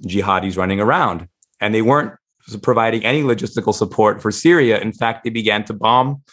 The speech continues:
you know, their, the Air Force started to hit Syrian targets, calling them Iranian, but, but Iran was there at Syria's request. So who was Iran helping with Syria in this conflict? Just in this conflict, these are just the facts. And the fact was that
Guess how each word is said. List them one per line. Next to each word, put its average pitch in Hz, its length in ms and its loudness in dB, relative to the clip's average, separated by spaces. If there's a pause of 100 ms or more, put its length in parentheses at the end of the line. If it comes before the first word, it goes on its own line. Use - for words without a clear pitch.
(420)
you 117 100 4
know, 101 220 4 (160)
their, 101 240 2
the 98 120 -6
Air 135 140 4
Force 127 240 0
started 110 220 0
to 110 100 -4
hit 160 260 0 (340)
Syrian 107 420 4
targets, 107 460 0 (140)
calling 127 280 2
them 107 140 0
Iranian, 101 640 -2
but, 92 260 -6 (600)
but 110 220 0
Iran 127 340 4
was 117 140 0
there 113 240 4
at 101 100 -2
Syria's 107 400 0
request. 107 560 -4
So 113 160 2
who 131 160 2
was 120 160 2
Iran 120 320 2
helping 110 380 -2
with 95 100 -6
Syria 110 400 2
in 143 120 2
this 127 120 0
conflict? 147 480 -2
Just 127 220 -8
in 170 80 -4
this 165 140 -4
conflict, 113 440 0
these 131 140 -2
are 135 40 -2
just 123 200 -8
the 131 60 -12
facts. 135 360 -4 (640)
And 127 160 2
the 120 80 4
fact 156 340 0
was 127 200 0
that 120 220 2